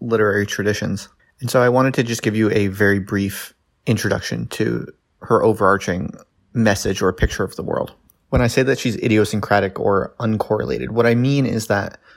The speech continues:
she's not really participating in a particular disciplinary tradition. Like, she's not trying to be a philosopher. She's not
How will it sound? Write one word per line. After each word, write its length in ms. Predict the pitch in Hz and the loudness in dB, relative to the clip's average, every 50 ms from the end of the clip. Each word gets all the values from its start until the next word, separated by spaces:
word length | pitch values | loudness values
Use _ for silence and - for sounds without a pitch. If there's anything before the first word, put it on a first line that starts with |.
| _ _ | _ _
she's 260 | - - - 135 120 | -6 -2 -2 0 2
not 180 | 139 160 156 - | 2 2 2 2
really 540 | 131 117 117 131 143 143 135 135 127 127 123 | 0 0 2 4 4 4 4 2 2 0 -2
participating 800 | 120 - - - - - 139 127 - - - 113 107 107 101 101 | -4 -4 -4 -4 -2 -2 -2 -2 -2 0 0 2 2 2 2 0
in 180 | 98 107 101 101 | 0 0 2 2
a 100 | 101 95 | 0 0
particular 540 | - - - - 120 104 - 107 101 101 95 | -2 -6 -4 -4 -2 0 2 2 2 2 0
disciplinary 580 | 95 - 107 104 - - - 101 101 98 95 | 0 0 -2 -2 0 0 0 2 2 2 2
tradition. 500 | - - - 98 113 113 - - - - | 0 -2 0 0 0 0 0 -4 -8 -8
Like, 140 | - - - | -8 -8 -8
she's 160 | - 113 107 | -8 -4 0
not 260 | 110 113 107 - - - _ - - _ _ | 0 2 2 0 -2 -8 _ -20 -20 _ _
trying 240 | - - - 113 110 | -8 -2 0 2 2
to 60 | 107 | 2
be 100 | 98 110 | 2 2
a 60 | 107 98 | 0 0
philosopher. 580 | - - - 101 101 101 - - - - - | -2 -2 0 0 0 0 0 -4 -6 -6 -6
She's 180 | - - 101 98 | -6 -8 -6 -4
not 200 | 214 90 73 | -2 -2 -4